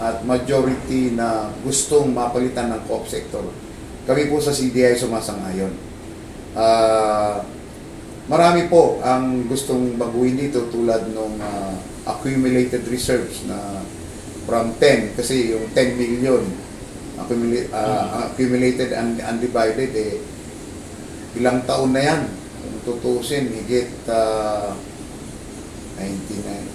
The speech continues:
Speaker 1: Mga higit, ah,
Speaker 2: Almost a decade na.
Speaker 1: Oo, or
Speaker 2: Lagpas.
Speaker 1: more, oo, nalampas. At kailangan mapalitan na rin to kasi umaangat at umuunlad din ang mga kooperatiba.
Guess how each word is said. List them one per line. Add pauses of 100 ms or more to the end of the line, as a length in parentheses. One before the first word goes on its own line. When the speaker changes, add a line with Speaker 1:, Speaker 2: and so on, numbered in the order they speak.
(460)
Speaker 1:
Mga
higit, (120)
ah,
Speaker 2:
Almost
a
decade
na.
Speaker 1:
Oo,
or
Speaker 2:
Lagpas.
Speaker 1:
more,
oo,
nalampas. (440)
At
kailangan
mapalitan
na
rin
to
kasi (200)
umaangat
at
umuunlad
din
ang
mga
kooperatiba.